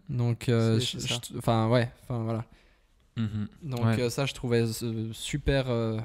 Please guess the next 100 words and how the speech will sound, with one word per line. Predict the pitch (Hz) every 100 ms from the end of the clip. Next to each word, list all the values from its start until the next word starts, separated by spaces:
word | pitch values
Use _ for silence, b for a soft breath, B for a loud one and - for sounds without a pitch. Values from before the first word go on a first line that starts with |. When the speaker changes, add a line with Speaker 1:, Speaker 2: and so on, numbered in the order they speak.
| -
Speaker 1:
enfin, | -
beau | 110 131 170
aussi | 135 -
à | 143
Speaker 3:
Ouais. | 123
Speaker 1:
voir, | 156 156
tu | -
vois, | 127
de |
l'extérieur, | 123 - - 135 147
de | 151
voir | 117 117 135
Speaker 2:
Mhm. |
Speaker 1:
quelqu'un, | 120 147 147
en |
fait, | 139 135
qui | -
part | 120 120 120
de | 117
rien, | 113 127 135
et | 180
tout | 180 127
d'un | 117
coup, | - 170
il | 131
dit, « | 127
Ah, | 175
mais | 220
en | 117
fait, | 180
ça, | 175
ça | 143 120
pourrait | 123
m'intéresser, | 123 123 135 -
et | 156
en | 131
fait, | 143 -
qui | 117
creuse | - - 156
vraiment | 143 135 135
là-dedans. » | 123 123 127 175 B B
Speaker 3:
Ouais. | 127
Speaker 1:
Tu | - - - - -
sais, |
de | 147
voir | 127 131
naître | 131 165 -
une | 160
pa-, | 180
en | 160
fait, | 220
de | 156
voir | 143
naître | 135 170 -
une | 147
passion. | 139 - 120
Je | -
pense | 147
Speaker 2:
Ouais, | 151
Speaker 1:
que | 127
c'est |
Speaker 2:
c'est | -
Speaker 1:
ça, |
Speaker 2:
ça. | 156
Speaker 1:
le | 147
Speaker 2:
C'est, | 127
Speaker 1:
truc, | 120
Speaker 2:
en | 123
fait, | 156
Speaker 1:
euh, | 139
Speaker 2:
c'est, | 135 127 120
ouais, | 123 127
c'est, | - 123
Speaker 1:
parce | 143
que | 175
Speaker 2:
tu |
Speaker 1:
souvent, | - 180 196 202
Speaker 2:
résumes | 175 143
bien. | 135
Speaker 1:
on, | 131 131 123
on | 135 123
rencontre | 131 143 160 147
des | 139 139
gens, | 131 143 175
et | 185
puis, | 127 - 127 123 123
tu | 139
vois, | 143
quand | 139
nous, | 127
on | 131
s'est | 127
rencontrés, | 127 127 123
tu | 160
savais | - 117
déjà | 123 151 151 160
que |
c'était | - 139
ma | 127
passion, | 143 147 135